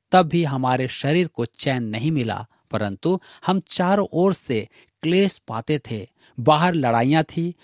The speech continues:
भीतर भयंकर बातें थी, तो भी दीनों को शांति देने वाले परमेश्वर ने तीतुस के आने से हमें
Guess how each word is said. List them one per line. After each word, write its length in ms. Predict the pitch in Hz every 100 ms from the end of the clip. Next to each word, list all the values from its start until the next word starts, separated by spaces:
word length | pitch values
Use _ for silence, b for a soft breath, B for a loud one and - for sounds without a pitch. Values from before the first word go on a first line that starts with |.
| b 107
भीतर 380 | 156 170 196
भयंकर 460 | 135 131 151 147 143
बातें 420 | 92 107 110 185
थी, 340 | - 127 101 - _ _
तो 180 | 113 110
भी 260 | 107 160 180 b b 110
दीनों 460 | 110 170 202 226
को 360 | 214 120 98 - -
शांति 480 | - 147 160 165
देने 300 | 127 127 131
वाले 240 | 123 113 113
परमेश्वर 580 | 117 113 147 170 - 101
ने 220 | 117 160 b b -
तीतुस 380 | 196 247 233
के 140 | - 175
आने 380 | - 131 147 156
से 160 | -
हमें 420 | 120 139 127 101